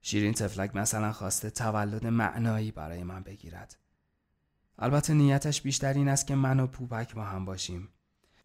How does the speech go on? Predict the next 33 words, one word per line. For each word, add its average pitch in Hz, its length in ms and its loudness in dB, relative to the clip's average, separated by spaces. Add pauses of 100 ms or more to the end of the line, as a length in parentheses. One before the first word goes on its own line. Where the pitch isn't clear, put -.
ولی 90 220 2
طفلک 127 440 -2
شیرین 131 360 4
نمی‌داند 117 560 4
که 117 100 -6
دیگر 107 420 -2
نمی‌توانم 110 760 2
پوپک 110 420 -10
را 110 60 -6
در 104 240 -4
میان 101 380 -4
جمع 98 240 -6
تحمل 101 460 -8
کنم. 98 360 -14 (1160)
جمع 117 280 2
پوپک 120 400 -4
را 113 100 -4
فاسد 110 500 -2
و 104 60 -4
هرزه 107 400 -4
می‌کند. 98 520 -10 (1040)
گلدان 117 380 6
را 120 100 4
که 120 140 -2
پرت 110 380 -2
می‌کنم، 117 520 2 (320)
شیرین 120 440 4
رنگ 110 400 4
باخته 104 340 -2
به 87 140 0
سمت 104 320 0
پنجره 104 500 0
می‌دود 98 460 -4